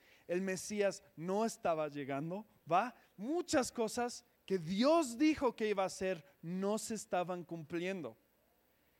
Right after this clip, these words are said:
Y por eso él dice, "Mas yo no me he apurado para abandonarte".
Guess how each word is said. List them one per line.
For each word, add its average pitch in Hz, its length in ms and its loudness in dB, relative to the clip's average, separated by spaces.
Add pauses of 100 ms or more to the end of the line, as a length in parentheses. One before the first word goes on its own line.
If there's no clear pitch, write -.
(220)
Y 175 80 -6
por 202 220 2
eso 214 200 2
él 202 80 0
dice, 190 400 -6
"Mas 180 440 -4 (320)
yo 190 400 -2
no 214 640 -2 (140)
me 175 240 -6
he 175 200 -2
apurado 143 840 -2 (1300)
para 135 220 -6
abandonarte". 120 880 -6